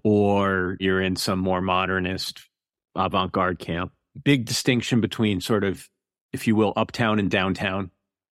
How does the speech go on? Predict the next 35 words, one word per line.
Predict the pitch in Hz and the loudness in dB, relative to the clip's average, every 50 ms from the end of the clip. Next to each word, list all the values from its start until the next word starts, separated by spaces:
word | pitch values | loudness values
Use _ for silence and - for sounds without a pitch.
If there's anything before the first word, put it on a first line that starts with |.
| _ _ _ | _ _ _
the | - 104 107 | -4 -4 -4
concert | - - - 135 127 117 - 131 131 131 | -2 0 0 0 2 2 2 0 0 0
presentation | - - 127 120 101 117 113 - - 113 107 107 - 120 113 90 | 2 2 4 4 4 4 2 2 2 2 2 2 2 0 0 2
versus | 101 104 95 - - 101 - | 2 2 2 0 -2 -4 -4
the | 104 | -4
club | 92 - - 107 92 87 92 98 | -6 -6 -2 -2 0 0 -2 -4
or | 104 | -6
something | - - 101 90 95 95 | -8 -8 -10 -8 -6 -4
like | 92 90 - - | -6 -6 -4 -4
that. | 92 90 90 90 - _ _ _ _ _ _ _ _ _ _ - | -2 -2 -2 -4 -6 _ _ _ _ _ _ _ _ _ _ -8
Certainly | 139 - - 214 240 247 247 233 | -4 2 4 6 6 6 6 6
as | 185 135 | 4 4
a | 131 | 4
listener | 107 95 110 120 123 - 170 160 151 147 131 110 104 | 4 4 4 4 4 4 4 4 6 6 6 6 4
and | 101 - - | 2 2 2
as | 110 110 95 87 | 2 2 2 2
an | 107 95 | 2 2
observer, | 95 85 73 - - 101 110 123 107 131 143 139 | 2 0 0 0 2 4 4 4 4 4 2 2
it | - 117 135 - | 4 2 2 4
really | 123 143 190 240 262 240 | 6 6 6 6 6 4
feels | 170 - - 160 180 156 123 | 4 4 4 4 4 6 4
like | 110 87 - | 2 2 0
in | 113 101 | 0 0
the | 95 90 | 0 0
last, | 87 92 98 104 113 123 123 - - - - - _ _ _ _ _ - | 0 0 0 2 0 0 -2 -4 -8 -14 -18 -20 _ _ _ _ _ -10
maybe, | - 110 107 113 120 110 120 123 113 - _ _ _ _ _ - | -4 0 2 2 2 2 2 -2 -2 -4 _ _ _ _ _ 0
let's | - 135 135 | 0 0 0
call | - - - 165 151 131 | 2 2 4 6 6 4
it | 101 85 | 2 2
broadly | - 107 104 107 95 98 104 87 | 2 2 2 4 4 2 0 0
ten | - - - 104 95 92 | 0 -2 -2 0 2 2
years, | 92 92 92 95 107 107 - - _ - | 2 4 4 4 2 0 -2 -6 _ -4
plus | - 104 98 - - | -2 -2 -2 0 0
or | 104 | 0
minus, | 98 90 92 98 104 110 107 - - - | 0 0 0 0 0 -2 -2 -4 -8 -14